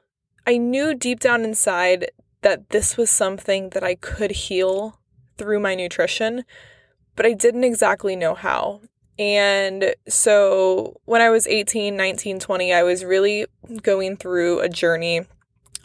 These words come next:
learning everything I could about nutrition and just trying to get to the root of what was causing this and how I could heal myself from the inside out. And so through all those years of exploring and learning and researching,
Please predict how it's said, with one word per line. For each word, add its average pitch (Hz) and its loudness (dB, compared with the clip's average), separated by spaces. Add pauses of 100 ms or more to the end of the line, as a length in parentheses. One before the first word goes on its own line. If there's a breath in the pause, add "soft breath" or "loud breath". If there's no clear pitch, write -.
(100)
learning 208 2 (200)
everything 240 2
I 208 4
could 202 -2
about 196 0
nutrition 175 -4 (680 loud breath)
and 226 2
just 226 -4
trying 233 2
to 254 -4
get 196 0
to - -6
the 196 0
root 190 0
of 185 2
what - -4
was 196 0
causing 202 -2
this 247 2
and 202 -2
how 185 0
I - -2
could - -8
heal 185 -2
myself 185 -2
from 180 -6
the - -8
inside - -2
out. - -6 (1040 soft breath)
And 208 4
so 208 2
through 269 4
all 262 4
those 247 0
years 208 2
of 180 2
exploring 247 0
and 202 -4
learning 226 0
and 190 -12
researching, 190 -4